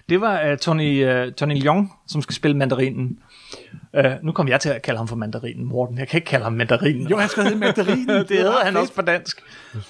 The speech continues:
Speaker 1: Men, øh, Tony Leung er jo, øh, super actionskuespiller. Jeg, jeg, jeg kender ham fra Infernal Affairs og, øh, og, øh, tyve seksogfyrre. Og
Speaker 2: Dem har jeg aldrig set. Jeg er jo totalt uviden på det punkt der, simpelthen.
Speaker 1: Er det rigtigt? Ej, men altså, øh, det, det er jo, øh,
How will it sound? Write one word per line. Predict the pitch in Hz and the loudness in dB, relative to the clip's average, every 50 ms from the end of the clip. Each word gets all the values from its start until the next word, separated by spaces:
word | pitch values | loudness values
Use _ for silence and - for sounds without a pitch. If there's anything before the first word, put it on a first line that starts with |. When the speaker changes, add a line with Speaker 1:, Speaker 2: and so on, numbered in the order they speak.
| - 117 | -4 0
Speaker 1:
Men, | 151 156 165 160 185 | 0 2 2 2 2
øh, | 180 165 160 | 2 2 2
Tony | - 156 165 160 | 4 2 2 2
Leung | 151 151 185 220 | 2 2 2 2
er | 196 190 | 2 2
jo, | 160 147 139 139 | 2 2 2 2
øh, | 135 135 127 127 127 | 2 2 2 0 -2
super | - - - - - - 233 277 277 220 127 120 123 | -4 -8 -6 -4 0 2 2 4 4 4 4 4 2
actionskuespiller. | 127 - - 143 120 - - 139 123 - - 131 131 123 | 0 0 -2 -6 -6 -6 -6 -8 -6 -4 -2 0 0 2
Jeg, | 123 127 127 127 139 156 165 180 175 | 2 2 2 0 0 2 0 2 2
jeg, | 170 170 175 147 | 4 2 2 2
jeg | 156 156 156 151 | 2 0 0 0
kender | - 165 160 | 0 0 0
ham | 156 151 | 0 0
fra | - 160 | -4 -4
Infernal | 151 143 - - - 165 165 175 190 180 156 | -4 -4 -2 0 2 2 4 4 4 4 2
Affairs | 127 117 - - 147 139 143 147 160 170 170 - - | 2 0 0 2 4 6 6 6 4 4 2 -2 -6
og, | - - 135 131 127 127 123 120 | -4 0 0 2 2 2 0 0
øh, | - 120 123 123 120 123 127 - | 0 0 0 0 0 0 0 0
og, | 135 127 127 | 0 0 0
øh, | 127 131 127 127 135 - - | -2 -4 -6 -6 -8 -10 -8
tyve | - - 190 190 | 0 4 4 4
seksogfyrre. | - 180 147 147 127 - - 139 147 147 160 170 175 175 170 151 | 4 4 0 -2 -4 -4 0 2 4 4 4 4 4 2 0 0
Og | - 123 120 120 - - - - - - - - | -2 -4 -6 -6 -6 -10 -14 -14 -10 -10 -4 0
Speaker 2:
Dem | 139 135 | 2 2
har | 127 156 | 4 4
jeg | 139 135 | 4 4
aldrig | 143 143 165 143 | 2 2 2 2
set. | - - 175 180 139 123 | 2 2 2 2 2 0
Jeg | 135 143 139 | 2 4 4
er | 143 | 4
jo | 147 | 4
totalt | - - 135 - 170 170 135 | 2 0 -2 0 0 0 2
uviden | - 170 160 160 185 165 143 131 | 2 2 2 4 4 2 2 2
på | - 139 | 2 0
det | 143 131 | 0 0
punkt | - 143 151 - - | 2 0 0 0 -2
der, | 160 | -6
simpelthen. | 135 123 120 131 131 127 120 - - - | -4 -2 -2 -2 -2 -2 -4 -6 -6 -8
Speaker 1:
Er | - | -8
det | 123 - - | -6 -2 0
rigtigt? | - 202 196 - 185 151 139 143 147 - _ - | 0 0 2 4 2 2 2 0 -8 -10 _ -12
Ej, | - 117 120 120 113 113 120 123 | -8 -6 -4 -4 -2 0 2 2
men | 117 110 113 117 117 | 2 0 -2 -2 -4
altså, | 120 120 - 143 139 131 127 - 139 | -4 -2 2 2 2 2 2 0 0
øh, | 135 127 123 117 - | 2 2 2 2 2
det, | 143 143 143 139 131 127 123 123 120 117 - | 2 4 6 6 6 6 6 4 2 -2 -2
det | 131 135 135 135 | 0 2 4 4
er | |
jo, | 131 127 123 123 | 4 4 4 4
øh, | 120 120 117 120 123 127 131 131 131 135 139 | 4 2 2 2 2 2 2 2 2 0 0